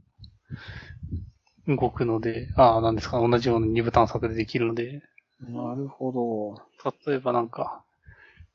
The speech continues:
Speaker 1: デスクトップアプリケーションみたいなの作った時とかも、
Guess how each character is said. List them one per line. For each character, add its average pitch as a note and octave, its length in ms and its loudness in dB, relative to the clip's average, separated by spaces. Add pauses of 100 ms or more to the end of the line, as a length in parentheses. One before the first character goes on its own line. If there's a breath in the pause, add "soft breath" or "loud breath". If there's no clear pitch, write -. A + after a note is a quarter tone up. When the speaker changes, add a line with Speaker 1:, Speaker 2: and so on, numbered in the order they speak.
(200)
Speaker 1:
デ - 80 0
ス - 80 -4
ク C#3+ 120 0
ト C3 80 6
ッ - 20 4
プ - 160 4
ア A#2+ 60 6
プ - 100 -2
リ B2+ 100 2
ケ C3+ 160 6
ー - 20 6
シ - 100 -4
ョ B2+ 60 -2
ン A#2 160 -2
み A2+ 120 -6
た B2+ 120 0
い A#2+ 60 0
な A#2 120 0
の A#2 80 -2
作 - 240 -12
っ - 60 -20
た - 120 -6
時 - 220 -12
と - 100 -8
か - 120 2
も、 C#3+ 520 -2